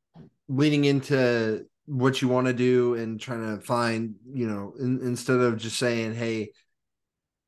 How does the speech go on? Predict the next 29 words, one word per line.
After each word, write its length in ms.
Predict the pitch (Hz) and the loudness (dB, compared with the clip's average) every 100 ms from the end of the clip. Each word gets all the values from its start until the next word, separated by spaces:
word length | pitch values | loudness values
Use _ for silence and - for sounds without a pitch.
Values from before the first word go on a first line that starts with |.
| _ - | _ -2
I, 120 | 123 | 2
I 180 | 127 127 | 4 4
wanna 260 | 123 127 123 | 2 2 2
wait 420 | 123 120 120 120 | 2 2 0 -2
until 320 | 120 117 131 | -10 -6 -2
I 80 | 120 | 0
have 320 | 120 113 107 | 2 0 -4
this 160 | 110 104 | -6 -6
perfect 460 | - 143 131 120 | -2 0 0 0
logo. 340 | 117 117 110 107 | 0 0 2 0
I 80 | 104 | 0
wanna 220 | 113 113 | 0 -2
wait 200 | 117 117 | -2 -4
until 540 | 113 127 117 110 104 _ _ _ _ | -6 -4 -2 -2 -6 _ _ _ _
I've 120 | 113 110 | -6 0
got 160 | 120 | 0
a 40 | 113 | 0
perfect 360 | - 131 135 | 0 0 0
name 280 | 135 127 117 | -2 0 0
for 160 | 117 117 | -4 -6
my 120 | 110 | -4
business," 560 | 101 107 107 104 - | -2 -2 -2 -8 -8
instead 540 | - 131 117 - 135 123 | -10 -8 -8 -4 0 0
of 160 | 110 | 0
waiting 380 | 113 143 170 147 | 0 2 2 0
to 100 | 135 | -4
do 220 | 131 185 | 0 2
all 120 | 160 117 | 2 2
that. 280 | 113 110 | 0 -2